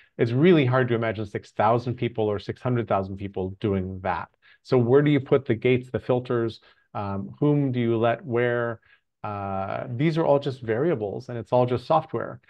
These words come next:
Uh, there was a company called Mixed Ink. I'll put a link in the chat in a moment. Uh, there was a company called Mixed Ink that went away, but they had, uh,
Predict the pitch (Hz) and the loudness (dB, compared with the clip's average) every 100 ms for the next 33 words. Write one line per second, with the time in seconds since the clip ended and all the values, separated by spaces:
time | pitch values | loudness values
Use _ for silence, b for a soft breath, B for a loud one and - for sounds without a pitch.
0 | B - 113 113 123 117 - 143 135 131 | B -4 -2 2 4 4 0 -2 -2 -2
1 | 127 117 110 135 135 - 143 123 101 98 | 0 -2 0 -4 -4 -6 -4 -4 -8 -8
2 | 117 110 110 117 113 101 98 117 117 117 | -4 -2 -2 -4 -6 -8 -4 -2 -2 -2
3 | 104 107 123 104 104 _ b b _ 110 | -6 -2 -2 -2 -8 _ b b _ -8
4 | 110 113 110 139 135 131 - 117 120 127 | -4 -4 -4 -6 -6 -4 -4 -2 -4 -6
5 | - 143 127 - 117 123 117 147 117 117 | -6 -6 -6 -6 -4 -2 0 0 -2 -6
6 | 120 B B _ 120 135 135 131 131 131 | -14 B B _ -4 0 0 0 0 0
7 | 127 127 113 110 107 | -2 -6 -6 -4 -6